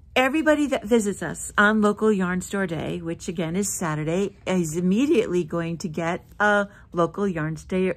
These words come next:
Store Day sticker, which you can put anywhere, your notebook, your coffee cup,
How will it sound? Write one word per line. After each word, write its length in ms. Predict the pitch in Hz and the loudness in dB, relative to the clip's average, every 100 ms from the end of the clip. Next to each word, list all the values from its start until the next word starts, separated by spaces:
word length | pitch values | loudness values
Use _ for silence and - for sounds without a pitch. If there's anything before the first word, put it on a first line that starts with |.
| - | -8
Store 240 | - 196 | -6 -4
Day 160 | 196 220 | -2 -2
sticker, 560 | 220 427 440 247 156 - - - - - | -2 -6 0 2 0 -6 -20 -20 -12 -4
which 200 | 202 196 | -2 -2
you 80 | |
can 160 | 185 190 | -2 -2
put 260 | - 214 - - | 0 -2 -2 -4
anywhere, 520 | 415 330 175 156 156 | -2 0 0 -4 -8
your 140 | 160 165 | -8 -4
notebook, 520 | 190 202 220 214 - | -4 0 0 0 -4
your 80 | 160 | -8
coffee 300 | 208 208 214 | -4 -2 -2
cup, 400 | 226 208 202 | 0 -2 -2